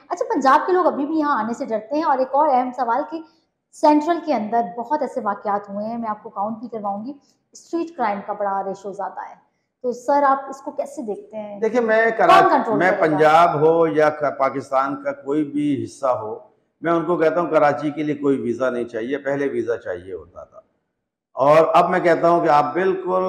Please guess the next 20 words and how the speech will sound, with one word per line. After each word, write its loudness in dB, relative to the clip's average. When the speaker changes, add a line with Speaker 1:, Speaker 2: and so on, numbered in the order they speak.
Speaker 2:
बेखौफ 2
कराची 0
में -6
आइए, -6
कराची 4
में 2
business -2
करें, -2
कराची 0
में -6
आएँ, -4
रहें, -6
क्योंकि -8
अल्हम्दुलिल्लाह -6
पुलिस -10
और -6
law -2
enforcement -14
agencies -12
ने -10